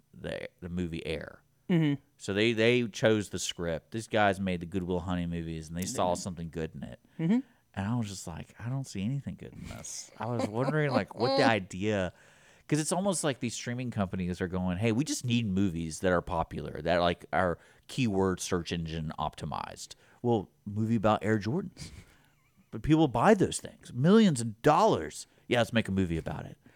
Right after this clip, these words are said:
Speaker 1: Bunch of white dudes making shoes. So, um,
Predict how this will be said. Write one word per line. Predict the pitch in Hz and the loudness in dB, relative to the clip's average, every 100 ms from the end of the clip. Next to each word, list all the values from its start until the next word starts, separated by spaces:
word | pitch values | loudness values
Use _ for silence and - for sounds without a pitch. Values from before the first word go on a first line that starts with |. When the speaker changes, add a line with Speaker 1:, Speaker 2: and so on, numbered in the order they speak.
| - - | -20 -6
Speaker 1:
Bunch | 113 110 | -2 0
of | 90 | 4
white | 87 92 | 4 2
dudes | 85 78 76 - - - - | -2 -4 -6 -14 -18 -20 -2
making | 95 90 92 | 0 2 0
shoes. | - 92 82 76 - - _ _ _ _ _ | 2 4 4 0 -10 -16 _ _ _ _ _
So, | - 87 80 76 - - | 0 2 2 0 -4 -6
um, | 92 50 | -6 -6